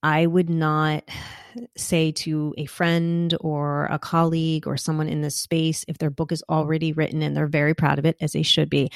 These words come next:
I just, I wouldn't rip it apart. I wouldn't even give criticism because what's the point? They're gonna defend it, understandably so, and it's gonna be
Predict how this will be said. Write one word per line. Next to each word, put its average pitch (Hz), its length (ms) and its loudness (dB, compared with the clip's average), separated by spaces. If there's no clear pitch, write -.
I 147 100 4
just, 151 240 -2
I 156 80 4
wouldn't 156 200 2
rip - 180 -2
it - 60 -4
apart. - 340 -4
I 175 60 6
wouldn't 208 220 10
even 190 180 6
give 165 240 2
criticism 156 560 0
because 147 300 -4
what's - 180 -2
the 139 60 -4
point? - 260 -6
They're 151 100 -2
gonna 151 180 -6
defend 147 440 -2
it, - 260 -6
understandably 160 600 2
so, 151 480 -2
and 160 240 4
it's 151 120 0
gonna 156 160 0
be 147 300 -2